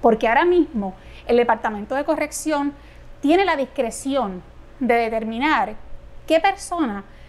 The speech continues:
privada de libertad puede o no puede participar de los programas de mejoramiento y re-, de rehabilitación que ofrecen las instituciones correccionales,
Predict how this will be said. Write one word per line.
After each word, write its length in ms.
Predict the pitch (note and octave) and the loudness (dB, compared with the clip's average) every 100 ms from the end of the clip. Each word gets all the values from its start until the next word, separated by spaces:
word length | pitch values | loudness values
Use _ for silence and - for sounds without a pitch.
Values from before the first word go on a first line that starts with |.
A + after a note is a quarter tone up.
| - | -4
privada 380 | A#3+ G#3+ A3 C#4 | 2 4 4 4
de 80 | |
libertad 420 | D4+ D4 C#4 D4 C#4+ - - | 0 -4 -6 -8 -8 -12 -6
puede 280 | F4 G4 F#4 - | -4 -4 -4 -2
o 80 | B3 | 0
no 140 | C#4+ | 0
puede 380 | D4 - E4 D#4+ | -6 -2 0 0
participar 640 | D4 C#4+ D4 D#4 D4 D4+ | -2 -4 -8 -8 -4 -4
de 60 | B3+ | -4
los 140 | G#3 | -8
programas 400 | A3 F3+ F3 A#3 | -8 -10 -8 -6
de 80 | C4 | -6
mejoramiento 720 | C4 C4 B3 B3 C4+ C4 C4 | -6 -6 -6 -6 -8 -8 -8
y 100 | A#3+ | -8
re-, 140 | A#3+ A#3+ | -8 -10
de 300 | B3+ A#3 A3+ | -6 -6 -4
rehabilitación 720 | A3+ A#3 A#3 A#3+ A#3+ C#4 C4 | -2 -2 -4 -6 -6 -6 -6
que 140 | - | -8
ofrecen 520 | G#3 - C4 C#4 B3 G#3 | -12 -4 -2 -2 -6 -10
las 140 | G#3 | -8
instituciones 500 | G3+ G#3 G3 G3+ G#3+ | -10 -12 -12 -10 -10
correccionales, 720 | B3+ - - D4 E4+ D#4+ B3 | -8 -10 -6 -2 -2 -2 -6